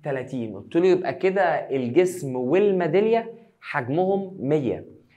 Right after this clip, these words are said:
طب الجسم لوحده ستين، يبقى الميدالية أكيد أربعين، يبقى اختار الإجابة رقم د. كل مما يأتي من أوجه التشابه ما بين المخبار المدرج والسحاحة فيما عدا.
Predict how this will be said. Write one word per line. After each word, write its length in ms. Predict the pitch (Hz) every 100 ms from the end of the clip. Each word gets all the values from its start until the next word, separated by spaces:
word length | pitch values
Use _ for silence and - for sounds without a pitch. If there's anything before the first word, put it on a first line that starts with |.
| _ _ -
طب 160 | 127
الجسم 440 | 123 120 208 - 196
لوحده 380 | 180 202 180 160
ستين، 880 | - - - 175 151 98 90 - - _ _
يبقى 240 | 123 123 127
الميدالية 640 | 127 123 160 180 175 127
أكيد 240 | - 160
أربعين، 720 | 151 120 113 127 107 95 - - - _
يبقى 140 | 104 104
اختار 200 | 151 139
الإجابة 280 | 123 127
رقم 280 | 127 127 110
د. 260 | 92 82 - _ _ _ _ _ _ _ _ _ _ _ - _ - _ _ _ _ _ _ _ -
كل 480 | 247 254 214 208
مما 200 | 233 202
يأتي 380 | 185 208 185 202
من 220 | 185 170
أوجه 520 | 175 196 180 185 180 175
التشابه 680 | 143 - 139 175 180 175 139
ما 160 | 135
بين 420 | 123 170 170 - 139
المخبار 840 | 135 131 135 135 135 160 175 -
المدرج 600 | 139 131 139 170 170 147
والسحاحة 1040 | 131 120 - 120 - 156 170 - 175 165 -
فيما 800 | - 170 175 185 - 135 151 170
عدا. 480 | 147 139 117 90